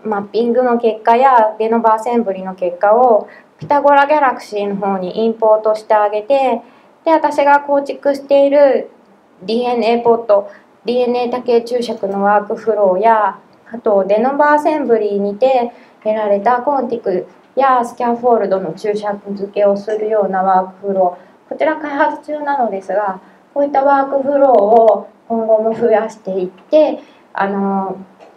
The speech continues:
ウェットの研究者の皆様でも、あの、エヌジーエスの解析が簡単にできるようにということで、我々は目指しています。で、こちらが、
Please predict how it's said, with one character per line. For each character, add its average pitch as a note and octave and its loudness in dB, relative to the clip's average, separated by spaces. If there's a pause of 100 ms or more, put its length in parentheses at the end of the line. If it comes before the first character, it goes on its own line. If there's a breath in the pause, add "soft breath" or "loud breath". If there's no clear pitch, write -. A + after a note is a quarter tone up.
(260)
ウ A3+ -2
ェ B3+ 2
ッ - -20
ト F#3+ 2
の B3 0
研 G#3+ -4
究 G#3 -10
者 G3+ -8
の F#3 -6
皆 F#3+ -6
様 F3+ -6
で G3+ -2
も、 A#3+ -2 (340 loud breath)
あ F#3 -4
の、 G3 -8
エ - -8
ヌ A3 -4
ジ G#3 -8
ー A#3 0
エ A3+ -6
ス G#3+ -10
の F#3 -6
解 F#3+ -8
析 G3 -8
が G3 -6 (140)
簡 G3+ -8
単 G3+ -10
に G#3 -10
で F#3+ -4
き G#3+ -6
る G3 -4
よ F3+ -2
う - -14
に - -20
と F#3 -2
い F#3+ -6
う F#3 -2
こ G3 -2
と F3+ -4
で、 A3 0 (280 loud breath)
我 F#3+ 0
々 F#3 0
は F3+ 0
目 F3+ -2
指 F3+ -4
し - -14
て - -10
い - -12
ま F#3 -10
す。 - -20 (2750)
で、 C4+ -4
こ C4 -8
ち C#4 -4
ら D4+ 4
が、 D4 2